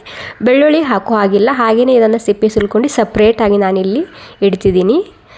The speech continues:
ಅಂದ್ರೆ just ಟೊಮೆಟೊ ಮತ್ತು ಹುಣಸೆ ಹಣ್ಣು ಇದನ್ನ, ಆ, ತರಿತರಿಯಾಗಿ ರುಬ್ಕೊಂಡು ತೊಗೋಬೇಕು.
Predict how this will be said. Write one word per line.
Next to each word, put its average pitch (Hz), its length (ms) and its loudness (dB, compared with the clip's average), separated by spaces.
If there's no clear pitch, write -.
ಅಂದ್ರೆ 339 300 2
just 208 360 2
ಟೊಮೆಟೊ 208 400 2
ಮತ್ತು 262 260 0
ಹುಣಸೆ 202 420 0
ಹಣ್ಣು 247 300 0
ಇದನ್ನ, 196 340 -2
ಆ, 208 160 2
ತರಿತರಿಯಾಗಿ 233 680 0
ರುಬ್ಕೊಂಡು 190 520 -2
ತೊಗೋಬೇಕು. 208 720 0